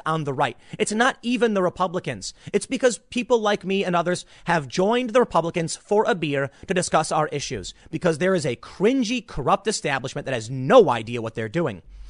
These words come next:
Chris Wallace pointed something out, and I've highlighted this before. "The darndest thing I've ever seen," I'm making it fa-, family friendly, mind you. He said a different word. Chris, Chris Wallace on Biden campaign, not putting any surrogates on Sunday shows before convention.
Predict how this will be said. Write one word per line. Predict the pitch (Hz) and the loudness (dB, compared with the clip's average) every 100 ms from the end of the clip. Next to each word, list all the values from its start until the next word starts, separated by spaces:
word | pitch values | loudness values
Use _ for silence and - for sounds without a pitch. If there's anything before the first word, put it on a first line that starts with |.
| - - | -20 -12
Chris | - 285 - | 0 0 2
Wallace | 185 202 156 - | 4 4 4 -2
pointed | - 160 165 147 | -2 -2 -2 -4
something | 156 139 135 | -4 -4 -4
out, | 120 | -2
and | 139 | -2
I've | 175 | 2
highlighted | 190 202 160 135 | 2 4 0 -2
this | 123 | -8
before. | - - 175 87 _ _ _ _ _ - - | -6 -2 -2 -2 _ _ _ _ _ -20 -6
"The | 156 | 0
darndest | 185 269 302 302 - | 6 6 6 0 0
thing | 277 | 2
I've | 220 208 | 4 6
ever | 220 202 | 4 0
seen," | - 190 113 - - | -2 -4 -6 -12 -8
I'm | 190 | -4
making | 170 147 | -2 -4
it | 117 | -4
fa-, | 147 135 | -4 -4
family | - 143 117 | -6 -6 -4
friendly, | 135 156 120 | -4 -4 -4
mind | 113 123 | -4 -4
you. | 127 | -4
He | 160 | -2
said | 156 117 - - - - | -2 -2 -6 -20 -20 -10
a | |
different | 135 135 120 | -6 -4 0
word. | 170 98 - _ _ _ _ _ _ - - | 0 0 -8 _ _ _ _ _ _ -20 -4
Chris, | 208 - 180 | -2 -2 -2
Chris | - 240 - | 2 2 4
Wallace | 160 151 147 | 2 2 -2
on | 135 | -4
Biden | 120 165 190 | 0 0 0
campaign, | 160 127 120 110 104 - - - | -6 -8 -6 -8 -10 -16 -20 -12
not | 127 160 - - | -2 -2 0 2
putting | 214 196 - | 4 2 0
any | 180 247 | -2 -2
surrogates | 262 - 196 160 156 - | -2 0 0 0 -4 -4
on | 156 | -4
Sunday | - 160 151 147 | -2 -2 -4 -4
shows | 143 127 | -2 -4
before | 131 127 110 | -6 -8 -6
convention. | 131 127 220 123 | -4 -2 -2 -4